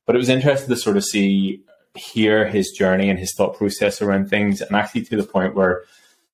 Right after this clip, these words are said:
the reason that he came to me is because he feel like he has sort of hit a plateau with things, and there's things that he has done that potentially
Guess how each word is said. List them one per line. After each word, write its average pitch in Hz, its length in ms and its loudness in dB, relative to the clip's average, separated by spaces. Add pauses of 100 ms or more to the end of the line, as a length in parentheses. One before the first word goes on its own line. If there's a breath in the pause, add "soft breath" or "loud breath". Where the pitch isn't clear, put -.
(180)
the 107 60 -2
reason 107 240 2
that 98 60 -4
he 95 60 -8
came 95 180 -4
to 90 60 -6
me 120 220 4
is 101 240 0
because - 300 -10
he 95 80 0
feel 104 220 0
like 101 180 2
he 98 220 0
has 90 220 -2
sort 95 140 0
of - 120 -2
hit 98 100 -4
a 98 40 -2
plateau 95 400 0
with 92 160 0
things, 98 400 0
and 92 180 -2
there's 90 200 -2
things 101 420 2
that 95 280 0
he 90 540 -2 (240)
has 98 300 -2
done 98 340 2
that 95 180 2
potentially 95 760 -4